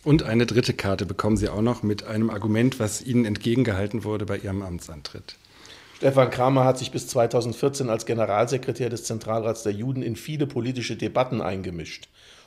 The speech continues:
Speaker 2: Das ist richtig. Es war auch Teil meiner Aufgabe als Generalsekretär, denn Generalsekretäre sind ja für gewöhnlich jetzt nicht unbedingt die Kettenhunde, aber auch zumindest mehr als nur Verwaltungsleiter.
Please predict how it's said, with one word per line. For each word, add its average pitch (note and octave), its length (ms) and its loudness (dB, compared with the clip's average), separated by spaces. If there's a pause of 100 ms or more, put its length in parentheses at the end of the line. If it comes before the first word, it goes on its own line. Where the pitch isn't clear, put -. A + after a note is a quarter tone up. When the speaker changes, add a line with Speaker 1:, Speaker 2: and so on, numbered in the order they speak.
Speaker 2:
Das A2 220 2
ist G#2 180 -2
richtig. - 640 0 (460)
Es - 120 -18
war G#2+ 240 0
auch G#2 120 -2
Teil B2 280 4
meiner A2+ 380 2
Aufgabe C#3 500 4
als C3 220 2
Generalsekretär, C3+ 1080 2
denn A2 200 0
Generalsekretäre A2+ 1000 -2
sind A2+ 200 -4
ja G#2+ 80 0
für A#2 160 -4
gewöhnlich A2+ 640 -2 (360)
jetzt - 140 -8
nicht - 180 -6
unbedingt A2+ 360 -2
die G2 80 -8
Kettenhunde, B2+ 640 2
aber A2+ 160 2
auch G#2 60 -8
zumindest A2+ 460 -2
mehr A2 220 0
als A2+ 160 -2
nur A2+ 80 -4
Verwaltungsleiter. C3 1080 -2